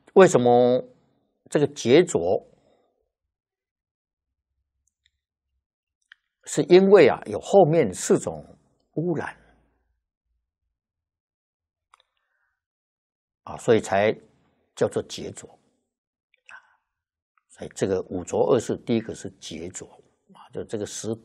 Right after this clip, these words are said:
时期啊，这个很多不好的事情啊，很多污染。二见浊，见是见解，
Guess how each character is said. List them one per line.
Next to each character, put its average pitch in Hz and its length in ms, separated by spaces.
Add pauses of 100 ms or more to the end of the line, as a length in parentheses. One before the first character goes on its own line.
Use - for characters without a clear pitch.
(100)
时 - 300
期 101 360 (220)
啊， - 320 (960)
这 - 140
个 - 440
很 - 240
多 104 160
不 180 160
好 - 220
的 - 80
事 - 160
情 - 240 (440)
啊， - 340
很 82 180
多 104 140 (140)
污 180 200
染。 - 180 (2750)
二 226 300 (120)
见 185 260
浊， 82 340 (300)
见 196 180
是 143 160
见 - 320
解， - 200